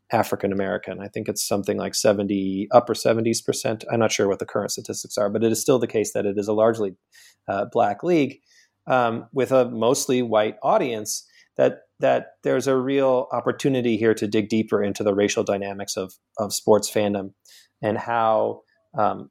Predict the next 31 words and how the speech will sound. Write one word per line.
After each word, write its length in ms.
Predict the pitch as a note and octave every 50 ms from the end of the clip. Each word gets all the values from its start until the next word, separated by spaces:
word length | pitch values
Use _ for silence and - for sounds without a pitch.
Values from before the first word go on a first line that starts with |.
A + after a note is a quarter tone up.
| _
white 280 | - C3 A2+ A2+ - -
fans 400 | - A#2 A2 G#2 G2 F#2+ - -
think 180 | A2+ G#2+ -
about 360 | G#2+ G2 G#2 G2+ F#2+ F#2+ - - _ _ _ _ _ _ _ _ _ _
the 160 | A2 - A#2 G2+
black 300 | G2+ A2+ G#2+ G2+ F#2+ -
athletes 440 | - G2 F#2+ - - G2+ F#2+ F#2 - -
that 80 | A2+
are 60 | G#2+
performing 520 | G#2 - B2 - - G3 F3 D3+ C3 A#2+ G#2+
for 340 | - - B2+ A#2 G#2+ G2+ F#2+
them. 260 | G2+ F#2+ F#2 F#2+ F#2+ _ _ _ _ _ _ _ _ _ _ _ _ _ _ _ _ _ _ _ - -
And 160 | C#3+ C3+ C3
so 300 | C3 - D3 C#3 C3+ C3
I 140 | C#3 C3+ A#2+
found, 460 | - - E3+ E3+ E3+ E3 D#3+ D3+ D3+
um, 520 | - - C#3 B2+ B2 A#2+ A#2 A#2 A2+ A2 A2 - _ - -
in 80 | D3 B2+
addition 300 | B2+ C3 B2+ - - B2
to 40 |
Simmons' 400 | A2 - D3 C3 B2+ B2 A#2+ -
texts, 400 | - - A#2+ A#2+ - - - - - _ _ _ - _ _ _ _ _
I 120 | A#2+ A2
found, 640 | - - B2 A2+ A2 G#2+ G#2+ G#2+ G#2+ G#2 G#2 G2+ - - -
uh, 380 | A2+ G#2 G2+ G2 F#2+ F#2+ - -
I 140 | - A2 G#2+
decided 340 | G#2 - - E3 D3 C3+ A#2
to 40 | B2
focus 340 | - - D3+ - A#2 - -
on, 140 | G#2+ G#2 G2+
rather, 380 | G#2 G#2 G#2 G2+ G#2 G#2 -